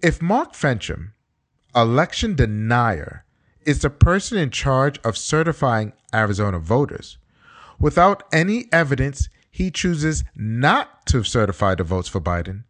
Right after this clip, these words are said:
this scenario could possibly force Congress to decide the outcome of the race, according to the rules outlined in the Constitution. Not to mention, if the Republicans take over Congress, as political analysts predict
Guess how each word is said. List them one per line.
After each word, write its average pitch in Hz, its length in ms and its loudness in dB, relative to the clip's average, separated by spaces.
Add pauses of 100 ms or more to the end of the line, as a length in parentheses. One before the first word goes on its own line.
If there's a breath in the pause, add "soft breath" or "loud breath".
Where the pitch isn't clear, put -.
(580 loud breath)
this 139 340 2
scenario 139 440 4
could 127 200 -4
possibly 131 500 2
force 120 320 0
Congress 131 580 0
to 107 140 -2
decide 110 500 2
the - 220 -4
outcome 120 440 2
of 85 120 -6
the 87 100 -4
race, - 400 -4 (440 loud breath)
according 101 480 0
to 101 120 -4
the 90 60 -4
rules 95 300 -2 (120)
outlined 101 560 0
in 98 140 -6
the 87 60 -8
Constitution. - 800 -6 (600 loud breath)
Not 165 240 2
to 147 100 6
mention, 135 500 0 (600 soft breath)
if 214 200 2
the 262 120 -2
Republicans 220 800 0
take 110 280 0
over 92 240 0
Congress, 90 640 -8 (140)
as 107 180 0
political 95 500 -2
analysts 90 440 -4 (180)
predict 87 640 -4